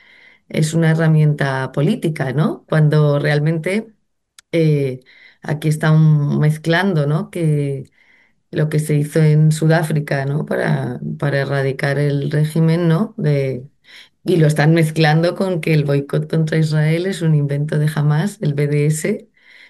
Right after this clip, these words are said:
eh, financi-, o sea, financiado por las mismas redes que financian a Hamas desde el año dos mil cinco, si no tengo mal entendido, ¿no? Entonces, claro, que ahora resulte que las autoridades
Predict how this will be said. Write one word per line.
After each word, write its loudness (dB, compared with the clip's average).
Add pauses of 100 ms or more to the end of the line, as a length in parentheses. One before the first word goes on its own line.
(120)
eh, 2
financi-, -2
o -10
sea, 0
financiado 0
por -4
las 0
mismas 0
redes -2
que -6
financian -2
a 0
Hamas 0
desde -4
el -2
año 2
dos -4
mil -4
cinco, -2
si -2
no -2
tengo -6
mal -2
entendido, 0
¿no? 0
Entonces, -2
claro, 0
que -2
ahora 2
resulte -2
que -4
las 0
autoridades -2